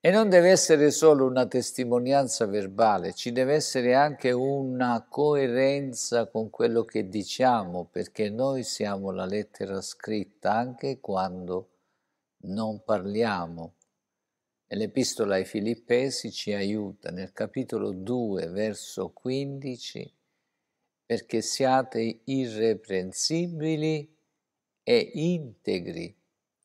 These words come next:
figli di Dio senza biasimo, in mezzo ad una generazione storta e perversa,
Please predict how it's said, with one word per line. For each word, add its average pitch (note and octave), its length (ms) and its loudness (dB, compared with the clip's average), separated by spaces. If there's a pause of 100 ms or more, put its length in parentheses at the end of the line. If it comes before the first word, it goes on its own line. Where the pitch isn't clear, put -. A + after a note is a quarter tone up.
(120)
figli G3 640 -2
di A#2 280 -4
Dio C3 460 0
senza B2 560 -4
biasimo, G#2+ 960 -6 (1000)
in E3+ 200 0
mezzo F3+ 400 0
ad B2 160 4
una C3 340 0
generazione A2+ 1000 0
storta - 1000 -6 (600)
e A2 140 -6
perversa, F#2 1160 -6